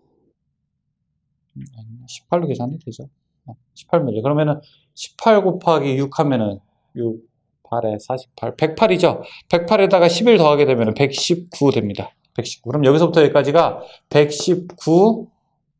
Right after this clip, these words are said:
밀리미터가 넘어야 된다는 얘기예요. 약 십이 센티미터가 넘어야 된다는 겁니다. 십 센티미터가. 그럼 여기서 얼마? 답은 여기 삼 번, 백십구로 계산하게 된다. 그래서 일일구 계산하게 됐네요. 이 이야기를 하게 되는 겁니다.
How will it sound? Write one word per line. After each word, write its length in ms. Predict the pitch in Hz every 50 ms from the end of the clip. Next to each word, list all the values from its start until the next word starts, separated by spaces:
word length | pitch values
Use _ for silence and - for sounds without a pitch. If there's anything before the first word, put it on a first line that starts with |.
| _ _ _ _ _ _ _ _ _ - - -
밀리미터가 920 | 131 147 160 170 190 175 156 139 - - 113 101 113 123 127 117 104 - - _ _ _ _ _ -
넘어야 360 | 135 190 220 233 269 262 233
된다는 340 | 202 170 147 139 123 117 110
얘기예요. 360 | 101 101 110 120 123 123 117
약 140 | 123 123 -
십이 240 | - - 240 262
센티미터가 580 | 247 - 262 220 - 214 180 151 - 135 120 113
넘어야 300 | 104 113 131 156 170 170
된다는 280 | 151 135 127 117 110 101
겁니다. 360 | 98 90 90 - 95 87 - _ _ _ -
십 200 | - - 165 -
센티미터가. 560 | - 165 - 170 117 110 - 101 92 95 95 _ _ _ _ _ _ _ _ _ _ _ _ _ _ _ _ _
그럼 200 | - 196 220 214
여기서 440 | 190 175 170 160 160 135 113 - - -
얼마? 400 | 139 143 143 131 113 101 - - _ _ _ _ _ _ -
답은 320 | - 123 120 127 131 127
여기 120 | 123 113
삼 260 | 117 - - 226 220 190
번, 300 | 165 110 - 113 - -
백십구로 480 | - 123 - - - - - - 120 107
계산하게 400 | 110 107 120 123 127 127 131 127
된다. 220 | 110 101 98 92
그래서 240 | 98 101 - - 135
일일구 600 | 151 147 127 120 120 123 120 107 - 101 90 - _
계산하게 380 | _ - 101 98 104 104 107
됐네요. 380 | 104 101 95 92 92 95 98 117 _ _ _ _ _ _ _ _ _ _ _
이 380 | - 151 147 160 170 165 135 113
이야기를 460 | 113 117 113 110 123 135 180 190 185
하게 140 | 196 196 180
되는 200 | 143 113 117 131
겁니다. 380 | 139 139 120 110 - 98 98